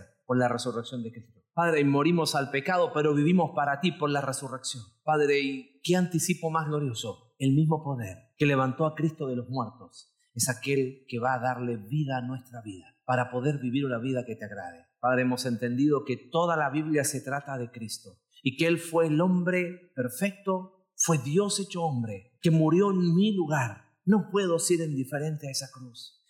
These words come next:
Padre, aprendimos que Cristo murió la muerte en su máxima expresión para que hoy, por la resurrección de Cristo, yo pueda vivir una vida que le agrade.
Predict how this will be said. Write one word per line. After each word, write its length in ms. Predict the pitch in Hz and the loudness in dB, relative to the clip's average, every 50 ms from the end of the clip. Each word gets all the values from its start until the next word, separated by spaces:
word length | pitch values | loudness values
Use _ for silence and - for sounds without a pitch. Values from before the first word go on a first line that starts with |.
| _ _ - | _ _ -2
Padre, 300 | 170 165 165 160 160 151 | 0 2 4 4 4 2
aprendimos 1120 | 151 156 156 147 143 147 143 180 165 156 139 123 120 117 - - - _ _ _ _ _ - | 0 0 0 0 0 2 2 2 2 4 2 0 -2 -4 -8 -14 -18 _ _ _ _ _ -4
que 640 | - 160 160 151 147 143 135 - - - - _ _ - | 0 0 2 4 2 2 0 -4 -10 -18 -20 _ _ 2
Cristo 300 | 180 190 175 185 170 156 | 2 2 2 2 0 2
murió 280 | 156 156 156 170 180 | 2 2 2 2 2
la 120 | 170 160 160 | 2 2 2
muerte 380 | 160 175 196 185 185 - 170 | 2 2 0 0 -2 -2 -2
en 80 | 160 151 | 0 0
su 180 | - - 156 | 0 -2 -2
máxima 560 | 147 147 160 190 214 - - - 202 180 180 165 | -2 0 0 0 0 -2 -2 -2 -2 -2 -2 -2
expresión 680 | - - - 139 - - 180 180 165 151 123 107 104 - _ _ _ | -4 -4 -4 -4 -2 -2 -2 -2 -2 -2 -4 -6 -6 -10 _ _ _
para 260 | 170 165 156 156 156 | 0 0 0 0 -2
que 160 | - 165 160 | 0 0 2
hoy, 240 | 165 165 170 165 151 - 160 | 2 4 4 2 2 0 0
por 160 | 151 156 151 | 0 0 0
la 100 | 151 143 | 0 0
resurrección 640 | 156 151 147 - 151 143 147 147 - - 202 190 175 | -2 -2 -2 0 0 0 0 -2 -2 -2 -2 0 0
de 140 | 170 160 | -2 -2
Cristo, 300 | - 175 180 170 - 156 | -2 -2 -2 -2 -2 -2
yo 180 | 147 151 147 151 | -2 -2 -2 0
pueda 200 | 165 165 160 156 | 0 2 2 2
vivir 240 | 143 139 135 156 156 | 0 0 0 0 -2
una 180 | 151 139 135 | -2 -2 -2
vida 280 | 135 147 160 151 143 139 | -2 0 0 0 0 -2
que 100 | - 135 | -4 -6
le 100 | 131 127 | -6 -6
agrade. 440 | 117 120 117 113 110 104 101 101 | -6 -8 -10 -12 -14 -16 -18 -20